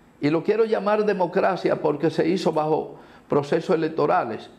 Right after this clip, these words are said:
Nosotros mismos, yo en particular, siempre creí que el final de Camaño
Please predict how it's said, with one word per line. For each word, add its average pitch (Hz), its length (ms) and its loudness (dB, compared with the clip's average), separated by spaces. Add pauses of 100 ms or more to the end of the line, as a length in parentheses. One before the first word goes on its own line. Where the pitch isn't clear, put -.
(560)
Nosotros 160 460 0
mismos, 190 480 -2 (1160)
yo 135 220 2
en 190 100 -4
particular, 160 800 -2 (720)
siempre 185 500 0
creí 175 400 2
que 170 80 0
el 143 100 0
final 143 380 -2
de 165 100 0
Camaño 170 520 -2